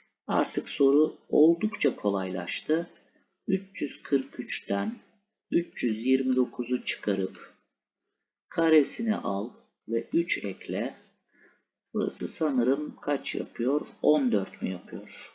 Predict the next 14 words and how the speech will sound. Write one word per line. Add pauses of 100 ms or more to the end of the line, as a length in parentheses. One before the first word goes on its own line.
On
dördün
karesi
yüz
doksan
altı
artı
üçten. (800)
Bakın
soruyu (260)
yüz
doksan
dokuz
olarak